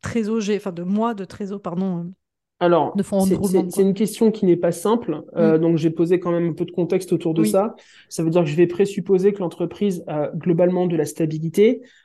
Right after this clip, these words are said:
Speaker 2: Euh, ce que je veux dire par là, c'est que, euh, une entreprise, par exemple, qui va dépendre que de deux ou trois lancements dans l'année, je vais pas du tout l'aborder de la même façon qu'une entreprise qui a des revenus qui sont relativement pérennes de mois en mois. Alors,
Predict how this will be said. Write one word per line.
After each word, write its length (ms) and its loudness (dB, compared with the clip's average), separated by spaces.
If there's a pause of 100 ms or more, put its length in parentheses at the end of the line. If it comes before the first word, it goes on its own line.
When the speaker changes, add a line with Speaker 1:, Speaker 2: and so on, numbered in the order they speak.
(120)
Speaker 2:
Euh, 320 0
ce 120 -8
que 120 0
je 80 -4
veux 80 2
dire 220 -2
par 160 0
là, 160 2
c'est 180 -6
que, 280 -2 (320)
euh, 260 2
une 100 2
entreprise, 480 -2
par 140 -6
exemple, 280 -4
qui 60 -12
va 100 2
dépendre 480 -2
que 120 -2
de 260 2
deux 280 0
ou 120 2
trois 260 -4
lancements 380 -2
dans 140 -2
l'année, 340 0
je 80 -6
vais 100 -4
pas 140 -2
du 120 -2
tout 120 -6
l'aborder 300 0
de 40 -2
la 60 0
même 200 2
façon 340 -2
qu'une 160 -6
entreprise 400 -4
qui 100 -6
a 20 -4
des 120 -2
revenus 360 0
qui 120 -16
sont 160 -6
relativement 480 -2
pérennes 360 0
de 100 0
mois 200 -2
en 100 -4
mois. 300 2
Alors, 240 -2